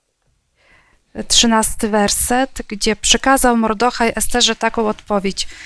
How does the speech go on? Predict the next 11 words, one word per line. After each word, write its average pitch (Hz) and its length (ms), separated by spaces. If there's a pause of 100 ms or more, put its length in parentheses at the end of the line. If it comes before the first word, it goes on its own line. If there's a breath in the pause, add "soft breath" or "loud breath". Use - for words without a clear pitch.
(320 loud breath)
„Nie 233 140
wyobrażaj 240 640
sobie, 202 460
że 208 180
ty, - 180
jedna 233 400
spośród - 420
wszystkich 220 440
Żydów, 208 340
ocalejesz 214 580
dlatego, 226 540